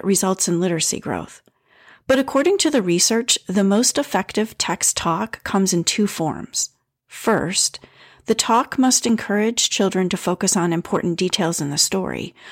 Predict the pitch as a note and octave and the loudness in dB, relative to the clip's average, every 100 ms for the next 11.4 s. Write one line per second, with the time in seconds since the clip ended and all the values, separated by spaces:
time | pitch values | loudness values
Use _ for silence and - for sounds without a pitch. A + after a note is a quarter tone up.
0 | - A3 C4+ C4+ G#3+ G3 F#3+ F#3+ F#3+ - | -2 2 2 2 2 4 4 2 -2 0
1 | - E3+ - D#3+ - - G3+ - - - | -2 -2 -2 -4 -4 -6 -4 -2 -4 -6
2 | - - - _ _ _ _ _ _ - | -2 -4 -6 _ _ _ _ _ _ 0
3 | G3 - D4 - - E3 D#3+ E3+ - - | 2 2 0 0 -2 -2 -2 -6 -12 -20
4 | - - G#3 A3+ A3+ - D4 D#4+ - G3+ | -18 -4 0 2 2 2 2 2 2 0
5 | G3+ - F#3 F3+ F#3 - - - F3+ A#3 | 0 0 0 0 0 0 -2 -2 0 0
6 | - F#3+ F#3 F3+ F#3 - F#3 F#3 - F#3+ | 2 0 2 0 -2 -2 -2 -2 0 -2
7 | F#3 - A3 G3 F#3 F#3 E3+ - B3 C4 | -2 -2 0 2 2 0 -2 -4 -6 -2
8 | G3 E3 D#3+ D#3+ - D3+ - - - - | 0 0 -2 -4 -4 -4 -4 -8 -8 -16
9 | - - _ F#3 E3+ G3+ C4 C4+ B3+ A3+ | -20 -20 _ 2 4 4 4 4 4 4
10 | F#3 F#3+ F3+ F#3 G3+ F3+ E3 - G#3 A3 | 0 -2 -2 2 2 2 -2 2 2 2
11 | - C#3+ D#3+ | 0 -2 -4